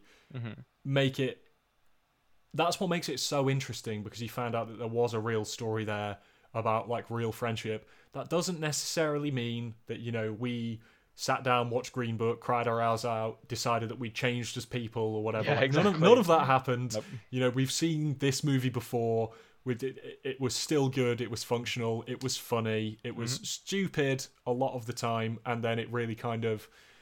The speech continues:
Speaker 2: I mean, you, you can't really, as, as long as you treat it respectfully, as you said earlier, you can't avoid the gravity of moments where someone's just simply not allowed to eat in a room for no good reason
Speaker 1: Yeah,
Speaker 2: whatsoever.
Speaker 1: it's,
Speaker 2: So
Speaker 1: it's powerful stuff, and it's,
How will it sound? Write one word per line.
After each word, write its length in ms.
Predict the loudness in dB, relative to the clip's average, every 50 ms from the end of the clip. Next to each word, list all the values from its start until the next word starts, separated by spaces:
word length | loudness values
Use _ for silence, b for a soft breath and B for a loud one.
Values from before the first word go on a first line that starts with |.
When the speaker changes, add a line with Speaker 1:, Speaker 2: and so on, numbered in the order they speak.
| b b b b b b b b b b b _
Speaker 2:
I 80 | 4 6
mean, 160 | 6 4 2
you, 300 | 0 -2 -2 -4 -4 -4 -4
you 120 | -6 -6
can't 360 | -4 -2 0 2 2 2 2
really, 280 | 0 0 0 0 -2 0
as, 140 | 0 -2 -2
as 200 | -2 -4 -4 -2
long 160 | -2 -2 -2
as 100 | -2 -2
you 80 | -4 -6
treat 300 | -6 -6 -6 -6 -6 -8
it 100 | -10 -10
respectfully, 840 | -8 -8 -4 -2 -2 -4 -4 -6 -8 -8 -6 -4 -4 -6 -6 -8 -6 -4
as 160 | -2 -2 -2
you 80 | -2 -4
said 180 | -4 -4 -2
earlier, 260 | -2 -2 -2 -2 -2 -4
you 140 | -4 -6 -6
can't 320 | -4 -2 -2 -2 0 -2
avoid 560 | -2 -2 0 2 2 2 2 2 0 -2 -4 -8 b b b b b b b b _
the 80 | -8 -2
gravity 720 | 0 2 2 2 2 -2 -2 -2 -2 0 -2 -4 -6 -6
of 160 | -8 -8 -4 -2
moments 440 | -2 -2 -2 -2 -4 -6 -6 -4
where 260 | -2 0 0 0 -2 -2
someone's 400 | -4 -6 -6 -6 -6 -8 -8 -10
just 220 | -10 -8 -8 -6
simply 260 | -8 -8 -8 -6 -6
not 160 | -4 -4 -4
allowed 260 | -4 -4 -4 -4 -6 -8
to 80 | -10
eat 140 | -12 -12 -10
in 80 | -8 -8
a 60 | -6
room 280 | -6 -6 -6 -6 -6
for 140 | -8 -8 -8
no 160 | -6 -4 -4
good 160 | -4 -4 -6 -6
reason 260 | -6 -6 -6 -4 -2
Speaker 1:
Yeah, 100 | -2 -2
Speaker 2:
whatsoever. 340 | -2 -2 -6 -10 -8 -8 -8
Speaker 1:
it's, 160 | -8 -8 -8
Speaker 2:
So 140 | -6 -6 -6
Speaker 1:
it's 180 | -6 -6 2
powerful 320 | 4 6 6 6 6 2 -2
stuff, 260 | 4 6 6 6 6 2
and 80 | -4
it's, 140 | -6 -6 -2